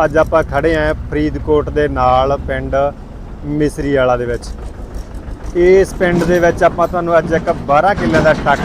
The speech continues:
ਵਿਖਾਉਣਾ, ਵਿਖਾਉਣਾ ਜਿਹੜਾ ਕਿ for sale ਹੈ। ਤੁਹਾਨੂੰ ਪਹਿਲਾਂ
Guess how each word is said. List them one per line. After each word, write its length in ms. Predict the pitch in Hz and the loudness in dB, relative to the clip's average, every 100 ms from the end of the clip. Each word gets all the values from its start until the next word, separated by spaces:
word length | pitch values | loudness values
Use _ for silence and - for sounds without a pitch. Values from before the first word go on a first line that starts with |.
| 139 | -2
ਵਿਖਾਉਣਾ, 440 | 135 143 131 151 160 - - - 135 | -2 -2 -2 -6 -8 -18 -18 -12 -6
ਵਿਖਾਉਣਾ 480 | 139 147 139 156 | -2 -2 0 0
ਜਿਹੜਾ 340 | 180 143 156 170 | -2 0 4 4
ਕਿ 100 | 180 | 2
for 300 | 131 139 139 | 0 2 2
sale 320 | - 156 165 | 2 2 4
ਹੈ। 120 | 170 - - - - - - - - - - - - | 2 -2 -10 -12 -12 -10 -8 -8 -12 -12 -14 -16 0
ਤੁਹਾਨੂੰ 600 | 202 180 185 196 202 208 - - - - | 2 4 2 2 2 0 -4 -14 -12 -2
ਪਹਿਲਾਂ 340 | 180 208 208 | 2 2 0